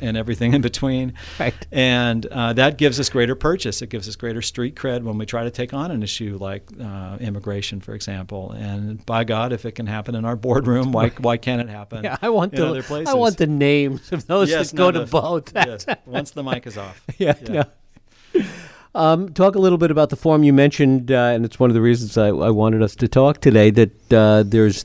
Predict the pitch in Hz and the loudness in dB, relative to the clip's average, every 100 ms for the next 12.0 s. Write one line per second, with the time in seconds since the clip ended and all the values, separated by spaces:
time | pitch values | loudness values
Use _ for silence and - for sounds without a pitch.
0 | - - - - 156 - 135 113 101 107 | -6 -2 2 6 6 6 4 4 4 4
1 | - 107 104 98 - 110 104 101 - 98 | 2 2 2 0 0 2 4 2 2 -2
2 | - 101 92 - 90 85 85 - - 104 | 0 0 0 0 0 0 -2 -4 -4 0
3 | 87 80 - - - - - - - 160 | 0 0 -2 -8 -10 -16 -20 -20 2 6
4 | 190 202 120 - 147 139 135 135 139 123 | 8 8 6 4 6 8 6 4 2 2
5 | 117 117 110 - 120 107 104 110 117 151 | 4 4 2 -2 -4 -2 -2 -4 -6 -12
6 | 123 - 147 131 131 110 110 147 160 156 | -8 0 0 2 4 2 2 2 2 2
7 | 131 120 - 120 113 104 131 117 110 127 | 0 0 0 0 0 0 -2 -2 0 2
8 | 127 135 117 - 127 117 110 104 101 - | 4 4 2 0 0 0 -2 -2 -2 -2
9 | 131 - 113 - 139 139 - 110 101 98 | -2 0 -2 0 -2 -2 -2 0 0 -2
10 | 127 113 120 107 101 98 120 110 110 - | -4 -2 -2 -2 -2 -4 -8 -6 -6 -6
11 | 117 104 117 113 113 107 110 127 123 | -6 -4 -4 -2 -2 -4 -2 -2 -2